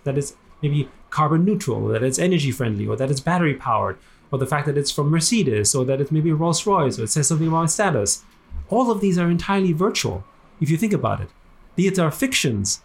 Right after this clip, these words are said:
that we as humans embellish and love because it, it says a piece about of who we are. So then we go to virtual land.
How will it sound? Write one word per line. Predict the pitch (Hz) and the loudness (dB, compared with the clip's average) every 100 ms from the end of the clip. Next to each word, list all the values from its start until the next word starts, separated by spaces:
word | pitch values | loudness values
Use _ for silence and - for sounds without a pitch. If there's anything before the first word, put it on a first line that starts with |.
| - | -8
that | - 135 | -4 -2
we | 139 220 202 | 0 0 0
as | 156 - | -2 0
humans | 214 151 117 113 - _ | 0 2 0 -4 -8 _
embellish | 143 131 151 156 - - | -2 0 2 0 0 -2
and | 123 117 | -2 0
love | 147 104 - | 0 -2 -8
because | 120 - 131 | -10 -6 -4
it, | 139 131 | -4 -2
it | 139 | -2
says | - 165 151 147 - | 0 0 0 -2 -8
a | 156 | -16
piece | - 180 156 | -4 -2 -2
about | 131 120 | -2 -2
of | 120 - | -4 -4
who | 147 | -2
we | 123 110 | 0 0
are. | 98 - - - _ - - - | -4 -8 -20 -20 _ -20 -20 -4
So | 165 | 0
then | 226 | 2
we | 233 | 2
go | 202 | 2
to | 180 | 2
virtual | 190 202 127 | 0 0 -2
land. | 110 87 | -2 -6